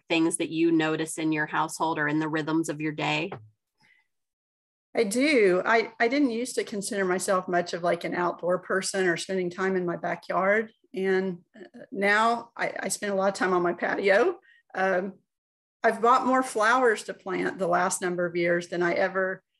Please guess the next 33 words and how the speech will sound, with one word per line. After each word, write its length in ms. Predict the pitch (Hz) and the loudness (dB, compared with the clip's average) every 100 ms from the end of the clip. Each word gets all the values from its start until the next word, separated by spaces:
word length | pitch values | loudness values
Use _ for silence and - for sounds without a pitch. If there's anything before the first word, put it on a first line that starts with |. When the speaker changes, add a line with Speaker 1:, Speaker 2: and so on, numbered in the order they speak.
| _ - | _ -4
Speaker 2:
I'm 100 | 185 | 2
not 200 | 214 262 | 4 4
a 40 | |
cat 400 | 269 302 254 - | 2 0 2 2
lady, 380 | 196 185 175 175 | 2 2 0 -2
but 160 | 175 185 | -2 -4
I'm 220 | 175 175 | -4 -8
probably 380 | - 214 226 262 | -4 0 2 2
gonna 200 | 233 214 | 0 -4
be 100 | 202 | -2
able 200 | 196 190 | -2 -2
to 100 | 185 | -2
be 140 | 185 175 | -4 -6
called 280 | 185 185 - | -2 0 0
a, 120 | - _ | -6 _
a 80 | 190 | -16
flower 640 | - - 190 202 196 165 - | -12 0 4 6 4 2 -2
lady 340 | - 160 160 | -4 -6 -6
now. 380 | 170 175 170 - - - - _ 202 | -4 -2 -4 -6 -18 -20 -20 _ 4
Um, 460 | 196 190 190 190 - - - | 4 4 0 -6 -16 -20 -6
but 160 | 208 208 | -2 2
there 100 | 202 | 4
was 160 | 202 | 4
something 520 | - 233 277 349 359 | 4 4 4 6 6
about, 560 | 277 233 226 226 220 - _ _ - _ - | 6 2 0 2 0 -4 _ _ -20 _ -8
I 100 | 202 | -6
found 320 | 247 269 294 | 0 2 4
a 60 | 233 | 2
need 220 | 233 214 | 0 0
to 60 | |
start 300 | 202 196 175 | -2 -2 -2
seeking 480 | - 202 202 196 190 | -2 -4 -6 -4 -2
out 380 | 185 175 175 | 0 0 -2